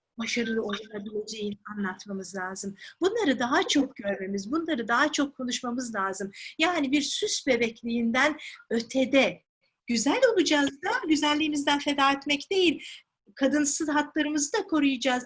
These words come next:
ama bunları, e, bunlara sahip olurken de başarı gelecek.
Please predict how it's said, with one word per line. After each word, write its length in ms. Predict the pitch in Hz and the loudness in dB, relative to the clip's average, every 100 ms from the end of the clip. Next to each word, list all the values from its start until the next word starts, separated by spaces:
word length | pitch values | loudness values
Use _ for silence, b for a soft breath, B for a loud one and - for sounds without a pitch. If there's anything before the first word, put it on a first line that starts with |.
| - | 0
ama 240 | 269 262 | 0 0
bunları, 600 | 233 277 285 294 330 392 381 294 262 | 0 2 2 2 2 0 0 0 0
e, 320 | 262 262 254 | 2 4 4
bunlara 360 | 277 311 320 302 | 2 2 2 2
sahip 420 | 285 269 277 277 | 2 2 2 2
olurken 600 | 262 415 466 - 269 233 | 0 0 0 0 0 0
de 180 | 208 202 B B - | -2 -4 B B -6
başarı 380 | 240 - 220 208 | -2 0 -2 -4
gelecek. 640 | 196 196 196 190 190 | -4 -4 -4 -8 -10